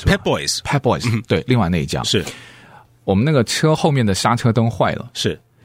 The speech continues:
Speaker 2: 灯泡坏了。
Speaker 1: 灯泡坏了。
Speaker 2: OK。
Speaker 1: 那我就跟他说，啊，我们的驾驶位置的左后面，
Speaker 2: 是。
Speaker 1: 啊，那个坏掉了。然后他帮我看到，他说，“嗯，哎呀，可惜我们这边没有，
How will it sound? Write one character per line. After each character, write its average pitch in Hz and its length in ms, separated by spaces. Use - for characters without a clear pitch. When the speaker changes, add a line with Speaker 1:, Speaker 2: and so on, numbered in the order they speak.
Speaker 2:
灯 185 140
泡 185 200
坏 139 180
了。 73 160
Speaker 1:
灯 123 120
泡 113 140
坏 107 120
了。 87 60
Speaker 2:
OK。 80 160
Speaker 1:
那 135 160
我 92 120
就 113 120
跟 123 120
他 127 100
说， 117 240
啊， 101 160
我 82 120
们 82 100
的 104 80
驾 127 280
驶 85 220
位 87 200
置 87 140
的 76 100
左 76 260
后 107 200
面， 85 260
Speaker 2:
是。 107 140
Speaker 1:
啊， 76 100
那 95 60
个 80 220
坏 87 280
掉 69 160
了。 65 100
然 80 120
后 78 40
他 90 120
帮 87 120
我 82 60
看 87 220
到， 71 160
他 87 120
说 90 300
，“嗯， 92 160
哎 127 80
呀， 95 120
可 95 180
惜 101 140
我 95 100
们 87 80
这 127 120
边 117 140
没 101 240
有， 131 200